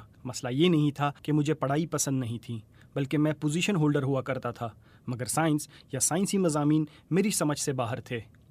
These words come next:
بہت سالوں بعد جب پچھلے دنوں میں لاہور کے ایک نجی school میں گیا اور وہاں بچوں کو ہنستے کھیلتے اور اچلتے کودتے science کے مختلف تجربات کرتے دیکھا، تو مجھے اپنے بچپن پر ترس آنے لگا۔ اگر آپ یہ سوچ رہے ہیں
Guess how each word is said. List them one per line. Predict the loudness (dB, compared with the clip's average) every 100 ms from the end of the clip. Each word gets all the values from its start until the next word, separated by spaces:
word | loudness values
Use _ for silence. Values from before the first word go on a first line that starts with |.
| -20 _ -20 -6
بہت | -2 0
سالوں | 0 2 0
بعد | 0 -2 -2
جب | -4 -4 -4
پچھلے | -2 0
دنوں | 2 4 4
میں | 2
لاہور | 2 0 -2
کے | -4 -4
ایک | -4 0
نجی | 0 2
school | 0 0 2
میں | 2 0
گیا | 0 -2 -4 -6
اور | -2
وہاں | 0 0 0
بچوں | -2 -2 -4
کو | -2 -4
ہنستے | -4 -4
کھیلتے | -2 -2 0 -2 -4 -8
اور | -6 -6 -4
اچلتے | -2 -2 -2
کودتے | -4 -6 -6 -4 -4 -6
science | -4 -4 -2
کے | -2
مختلف | -2 -2 -4 -2
تجربات | -2 0 -2 -2
کرتے | -6 -4 -2
دیکھا، | -2 -2 -4 -4
تو | -2 2
مجھے | 2 0
اپنے | -2 -2 0
بچپن | 0 0 -2 -2
پر | -2
ترس | -2 0 0 0
آنے | -2 -2
لگا۔ | -2 -4 -6 -10 -20 -20 -10
اگر | -2 4
آپ | 4 4
یہ | 2 2
سوچ | 4 4
رہے | 4 4 4
ہیں | 4